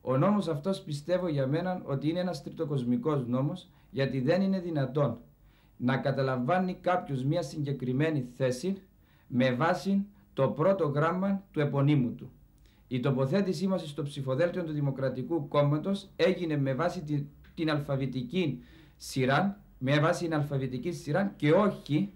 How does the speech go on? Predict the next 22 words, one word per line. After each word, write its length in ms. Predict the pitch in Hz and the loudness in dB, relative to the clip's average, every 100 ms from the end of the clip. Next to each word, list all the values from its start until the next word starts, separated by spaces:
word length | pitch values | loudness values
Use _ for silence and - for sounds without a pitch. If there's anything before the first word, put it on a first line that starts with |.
| - - - - - | -16 -20 -20 -20 -12
με 200 | - 123 | 0 2
άλλον 340 | 170 202 185 147 | 4 4 2 2
τρόπο. 380 | 151 143 - - - - - | 2 2 0 -10 -18 -18 -2
Οπότε 400 | 131 165 214 190 | 0 2 2 2
εγώ 160 | 175 | 2
αυτό 340 | 185 147 190 196 | 2 2 0 2
που 80 | 170 | 0
ζητώ 480 | 139 127 156 190 202 | -2 -2 2 2 2
είναι 220 | 165 196 | 2 2
να 120 | 175 | 4
γίνει 280 | 139 160 196 | 2 2 2
ερμη-, 280 | 175 147 139 | 2 0 -2
στο 160 | - 139 | -2 -2
εκλογοδικείο 720 | 135 127 127 123 170 202 202 | 0 0 0 -2 0 0 0
ερμηνεία 580 | 151 143 135 135 180 208 | 2 2 2 2 0 0
του 100 | 190 | -4
συγκεκριμένου 800 | 156 143 131 123 135 180 185 156 | -6 -4 -2 -2 0 2 2 2
νόμου. 420 | 143 110 101 - - - - - - | 2 2 -2 -6 -20 -20 -20 -20 -2
Ο 140 | 131 | 2
δεύτερος, 440 | 156 226 - 208 196 | 4 2 0 -2 -2
πιστεύω, 440 | 156 151 190 160 | -6 -2 0 4
λόγος 500 | 147 151 170 214 - | 4 4 2 -4 -8